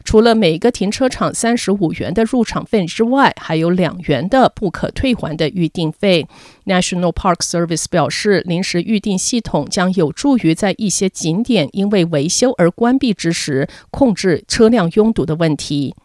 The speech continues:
有关预定系统以及其他规则更多的详情，可以访问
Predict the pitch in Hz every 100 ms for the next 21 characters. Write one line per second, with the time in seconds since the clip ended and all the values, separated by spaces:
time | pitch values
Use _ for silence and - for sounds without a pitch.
0 | _ _ - 202 269 285 294 262 262 226
1 | - - - 165 - 151 170 165 - 143
2 | - 175 233 254 - 151 240 208 170 165
3 | - 170 165 - 156 147 - 156 160 143
4 | - 151 143 151 214 -